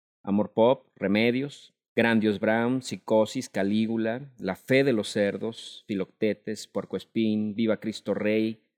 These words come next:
óperas, teatro para niños y niñas, musicales, clásicos en formato micro, pequeño, mediano, grande y gigante. Y son más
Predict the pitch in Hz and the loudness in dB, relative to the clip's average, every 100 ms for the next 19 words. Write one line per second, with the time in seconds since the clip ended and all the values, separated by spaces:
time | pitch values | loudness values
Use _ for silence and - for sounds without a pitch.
0 | _ 165 156 156 - 113 98 92 - - | _ 6 8 6 2 2 2 -2 -2 4
1 | 135 131 123 117 104 104 117 113 107 101 | 4 4 -2 0 2 4 4 2 -2 -4
2 | 101 107 104 101 - 113 - 117 98 110 | 0 0 0 -2 2 2 2 -4 -4 0
3 | 110 104 98 - 117 110 107 - 107 107 | 2 2 -2 -6 0 2 0 -4 -6 -4
4 | 107 - 104 113 - 110 110 104 107 - | -6 -4 -2 -2 0 2 2 2 -4 -4
5 | 104 - 110 107 104 101 104 104 104 104 | -6 -2 0 2 2 0 0 0 -2 -2
6 | 101 104 104 - 98 87 87 _ _ _ | -2 -2 -4 -6 -8 -8 -14 _ _ _
7 | - - 147 147 151 165 208 - - | -12 -2 2 4 6 4 2 -6 -14